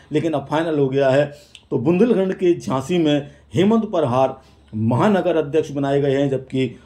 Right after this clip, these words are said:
अशोक गिरी जिला अध्यक्ष बनाए गए हैं। वहीं जालौन में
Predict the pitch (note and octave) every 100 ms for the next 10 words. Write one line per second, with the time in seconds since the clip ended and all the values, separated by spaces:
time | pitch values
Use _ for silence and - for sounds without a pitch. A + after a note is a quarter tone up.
0 | - _ - C#3 A#3+ F3 C#3+ C#3+ A2 F3+
1 | A#3 C#3+ D3+ A2+ A#2+ B2 B2 B2+ A#2+ B2+
2 | B2+ - - _ A2+ A2+ B2+ A2+ C#3+ F3
3 | F#3+ D3+ C#3